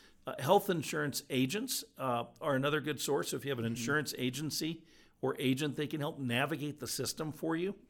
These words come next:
Speaker 2: Yep.
Speaker 1: Um, and that way you can, uh, get multiple perspectives. Uh, and obviously we'd love to have people visit our website, uh, if they're interested in health insurance. We have a, a simple website. It's M H C dot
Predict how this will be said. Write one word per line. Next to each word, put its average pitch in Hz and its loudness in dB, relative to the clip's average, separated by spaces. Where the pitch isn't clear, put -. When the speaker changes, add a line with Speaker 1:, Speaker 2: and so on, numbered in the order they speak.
Speaker 2:
Yep. 120 -8
Speaker 1:
Um, 113 2
and 135 0
that 135 2
way 135 4
you 123 2
can, 120 -2
uh, 104 -2
get 147 2
multiple 139 4
perspectives. 135 -4
Uh, 117 0
and 143 0
obviously 156 4
we'd 131 4
love 131 4
to 123 2
have 123 4
people 127 -2
visit 120 0
our 117 2
website, 120 2
uh, 117 -2
if 110 -10
they're 123 -4
interested 117 -6
in 120 -8
health 117 -4
insurance. 120 -8
We 139 0
have 117 2
a, 104 0
a - -4
simple 156 0
website. 117 -2
It's - -12
M 156 0
H 131 -2
C 113 -2
dot 127 -2